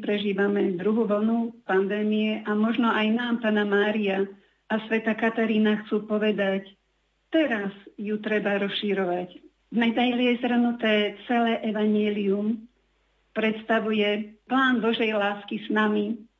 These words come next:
A jej posolstvo je stále aktuálne. Tá symbolika medaily je nevyčerpateľná. Kríž nad medailou nám chce povedať, že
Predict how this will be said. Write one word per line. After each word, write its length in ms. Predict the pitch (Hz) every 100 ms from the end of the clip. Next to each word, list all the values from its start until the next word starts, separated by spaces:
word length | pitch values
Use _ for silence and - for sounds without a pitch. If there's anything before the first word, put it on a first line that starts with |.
| _ _
A 160 | 302
jej 160 | 330 294
posolstvo 560 | 254 254 226 226 - 226
je 240 | 214 214
stále 320 | 214 208 202
aktuálne. 960 | 202 202 - 202 196 196 185 180 175 - - _ _ -
Tá 240 | 247 240 -
symbolika 480 | 262 233 240 254 269
medaily 560 | 240 208 226 220 214 208
je 120 | 202 196 202 - _ _ _
nevyčerpateľná. 1400 | - 247 233 240 220 220 208 196 202 185 180 185 185 196 - _ _ _ _ _
Kríž 320 | - 226 247 240
nad 240 | 233 226
medailou 560 | 208 202 208 214 220 226
nám 320 | 220 220 220
chce 160 | 233
povedať, 440 | 226 208 208 202 208 208
že 100 | 208